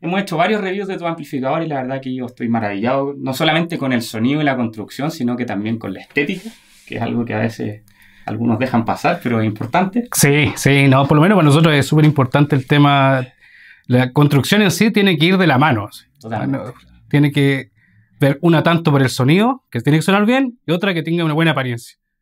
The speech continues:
Speaker 2: Sin eso, difícil tener una buena llegada hacia el público.
Speaker 1: Claro.
Speaker 2: Entonces, tiene, va, va todo de la mano.
Speaker 1: Marcos, cuéntanos, ¿cómo empieza esta pasión por lo-,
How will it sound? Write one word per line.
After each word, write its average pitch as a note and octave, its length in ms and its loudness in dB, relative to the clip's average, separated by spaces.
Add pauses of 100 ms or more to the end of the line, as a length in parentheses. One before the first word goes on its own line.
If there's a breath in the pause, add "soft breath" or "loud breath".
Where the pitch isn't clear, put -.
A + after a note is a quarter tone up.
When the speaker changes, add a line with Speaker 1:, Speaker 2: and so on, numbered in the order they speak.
(280)
Speaker 2:
Sin E3+ 240 2
eso, A3+ 480 0
difícil E3+ 1040 -4
tener D#3+ 220 0
una D#3+ 160 2
buena D#3+ 240 0
llegada D#3 300 -2
hacia D#3+ 180 -6
el C#3 60 -10
público. A#2+ 500 -12 (160)
Speaker 1:
Claro. - 200 -20 (340)
Speaker 2:
Entonces, D3 260 -6
tiene, D#3+ 140 -2
va, E3 240 -2 (100)
va E3 80 0
todo G3+ 160 2
de F#3 60 2
la D#3+ 80 2
mano. A#2+ 240 -4 (480)
Speaker 1:
Marcos, E3 340 -10
cuéntanos, G3+ 400 -12
¿cómo G#3 140 -14
empieza F#3+ 320 -16
esta F#3 260 -8
pasión E3+ 400 -10
por F3+ 300 -14
lo-, C3 400 -16